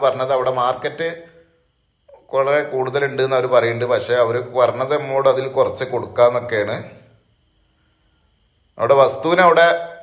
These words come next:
ഒന്ന്, ഒന്നര രൂപ ഉണ്ട് എന്ന് പറയുന്നുണ്ട്. അവര് ലാസ്റ്റ് ഇത് സെന്റിന്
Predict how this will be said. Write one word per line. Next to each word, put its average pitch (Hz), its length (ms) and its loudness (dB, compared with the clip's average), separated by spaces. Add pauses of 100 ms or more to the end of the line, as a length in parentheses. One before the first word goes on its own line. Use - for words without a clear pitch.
(240)
ഒന്ന്, 147 380 0 (340)
ഒന്നര 156 220 4 (100)
രൂപ 160 240 4
ഉണ്ട് 151 140 0
എന്ന് 147 120 2
പറയുന്നുണ്ട്. 139 320 4
അവര് 147 140 0 (100)
ലാസ്റ്റ് 156 360 2
ഇത് 165 180 -6
സെന്റിന് 151 360 -2